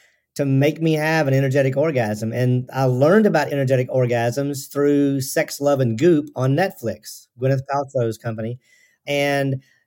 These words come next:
this guy had one, and my wife is, we're watching this together, and my wife was like, "Well, that's sort of bullshit." And I was like, "That's what I've been having. That's when I kiss you in the car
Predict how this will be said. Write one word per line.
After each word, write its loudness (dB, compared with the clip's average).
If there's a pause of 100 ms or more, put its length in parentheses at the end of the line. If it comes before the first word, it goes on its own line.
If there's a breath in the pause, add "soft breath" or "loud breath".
this -4
guy 2
had 4
one, 4
and 2
my 2
wife 2
is, 0
we're -2
watching 2
this 0
together, 4
and 0
my 0
wife 0
was -2
like, 0
"Well, -6
that's -2
sort -4
of -6
bullshit." -4
And -8
I -4
was -6
like, -2 (240)
"That's -2
what 0
I've 2
been 0
having. -4 (580)
That's 0
when 0
I 2
kiss 2
you 2
in 4
the 2
car 0